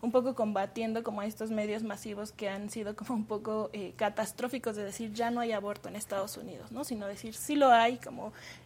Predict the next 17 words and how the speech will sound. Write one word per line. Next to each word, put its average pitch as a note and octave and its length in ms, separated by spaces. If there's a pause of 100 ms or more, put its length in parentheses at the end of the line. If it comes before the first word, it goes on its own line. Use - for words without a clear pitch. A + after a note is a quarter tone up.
el A3+ 240
derecho A3 320
al A3 80
aborto G#3 380
sigue A#3+ 260
estando G3+ 400
ahí, A#3 320
¿no? A3+ 180
Hay A3+ 220
organizaciones, G#3+ 800
hay G#3+ 100
colectivas A#3 600
que - 100
están G#3 260
dando G3+ 280
acceso, - 400
entonces A#3 480